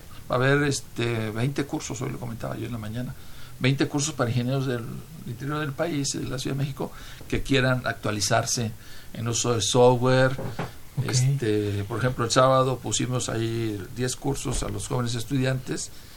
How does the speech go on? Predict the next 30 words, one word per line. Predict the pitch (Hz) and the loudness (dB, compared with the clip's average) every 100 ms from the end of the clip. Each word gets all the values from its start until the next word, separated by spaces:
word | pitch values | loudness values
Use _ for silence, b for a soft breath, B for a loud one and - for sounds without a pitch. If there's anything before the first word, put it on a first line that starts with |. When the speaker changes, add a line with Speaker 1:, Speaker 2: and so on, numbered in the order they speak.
| B - | B -4
Speaker 1:
y | 110 | 0
el | 110 | 0
mayor | 117 123 135 | 2 4 4
votado | 131 123 135 135 135 143 - - | 2 4 6 6 6 4 0 -12
fue | - 123 127 139 - - B B B B | 0 2 4 2 -2 -8 B B B B
la | 110 113 | -2 0
modelización | 117 107 101 107 135 139 | 0 -2 -2 -2 0 0
de | 127 | -2
estructuras | - 127 - 135 135 139 135 | -4 -8 -4 -2 0 0 -2
con | - 123 117 | -4 -4 0
aisladores | 113 110 117 131 131 143 135 - - | -2 0 -2 0 0 0 -4 -6 -8
y | 135 | -8
disipadores | - - 117 123 135 | -6 -6 -6 -6 -6
sísmicos. | - - - - 135 | -6 -6 -8 -4 -2
Speaker 2:
Ok. | - 123 139 - - - - | 0 2 0 -2 -12 -14 -10
Speaker 1:
Por | 87 | -10
la | - | -10
cuestión | - 101 | -10 -8
de | 110 | -4
la | 110 | -4
seguridad, | - 90 110 | -4 -4 -4
están | 143 - | -2 -4
preocupados | - 139 - - 220 170 | -4 -10 -4 -2 -2 -2
los | 135 | -4
jóvenes | 117 127 | 0 4
Speaker 2:
Sí. | 131 | 4
Speaker 1:
ingenieros | 113 113 151 151 127 | 4 0 0 0 -2
en | |
la | 107 | -2
seguridad. | - 101 104 107 147 | -2 -2 -2 0 0